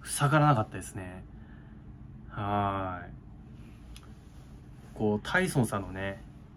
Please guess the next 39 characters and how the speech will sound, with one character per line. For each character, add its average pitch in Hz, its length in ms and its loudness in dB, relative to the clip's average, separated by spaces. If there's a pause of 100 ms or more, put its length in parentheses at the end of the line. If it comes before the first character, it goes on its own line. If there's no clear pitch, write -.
(540)
怪 131 260 4
力 127 200 4
ぶ 123 80 6
り 120 80 6
っ - 20 2
て 127 140 2
い - 20 8
う 104 40 6
の 92 60 0
は 90 60 -6
ね、 90 380 -12
え 104 580 0
ー、 104 40 2
自 107 140 2
分 147 140 4
の 156 60 6
中 156 220 4
で 104 80 4
は 92 120 -4
ね、 95 380 -6
十 127 200 2
分 127 260 4
理 135 160 2
解 113 220 6
し - 100 -6
て - 80 0
る 98 140 0
つ - 160 -4
も 120 80 4
り 120 60 4
だ 123 80 4
っ - 60 -2
た 104 100 -2
ん 90 40 -6
で 87 60 -8
す - 100 -10
け 98 80 -6
ど 95 60 -4
も、 92 240 -8